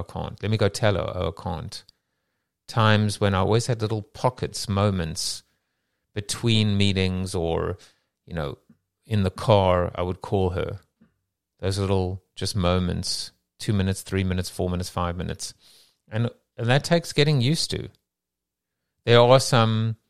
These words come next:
there was also a lot of, uh, smiles and laughter and, um,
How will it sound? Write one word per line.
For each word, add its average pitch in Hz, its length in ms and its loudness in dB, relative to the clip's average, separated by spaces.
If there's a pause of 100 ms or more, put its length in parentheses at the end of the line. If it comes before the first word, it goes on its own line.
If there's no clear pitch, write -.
(400)
there 117 100 4
was 135 160 4
also 151 300 4
a 110 40 4
lot 113 240 6
of, 107 360 -2 (600)
uh, 87 280 -2
smiles 107 720 2
and 87 180 -4
laughter 101 800 2
and, 82 640 -8 (640)
um, 90 520 -2